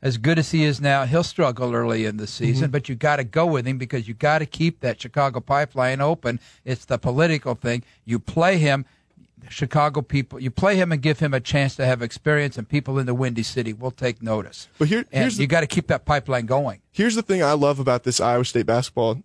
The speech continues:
Speaker 2: team going, roster going into next year so much. They have a bunch of guys that can play a bunch of different positions. And positionless basketball,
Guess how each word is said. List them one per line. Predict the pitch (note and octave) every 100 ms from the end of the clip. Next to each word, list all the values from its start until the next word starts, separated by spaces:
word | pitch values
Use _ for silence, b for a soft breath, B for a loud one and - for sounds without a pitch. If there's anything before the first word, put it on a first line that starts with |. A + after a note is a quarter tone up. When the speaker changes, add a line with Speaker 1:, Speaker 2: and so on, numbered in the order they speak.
| -
Speaker 2:
team | C3 A#2
going, | A#2+ A#2+
roster | A#2+ C3+ C#3 - B2+
going | A#2+ C3 C3
into | C3 B2 B2
next | A#2+ A#2+ B2+
year | A#2+
so | - A2
much. | A#2 G#2+ - - B B B B
They | C3 F3
have | G3 F3+ D3+ C#3 B2+ - _ _ _ _ -
a | B2
bunch | C#3+ E3 F#3
of | E3+
guys | C#3+ B2 A#2 A2 A2+ - _
that | C#3 C#3
can | C#3+
play | - C3 -
a | A#2+
bunch | A2+ B2+ B2
of | B2
different | A#2 A#2 A2
positions. | A#2 G#2 - - A#2 -
And | C3
positionless | C3 C#3+ G#3+ G3+ E3+ C#3+
basketball, | C3+ C3+ - C#3 C3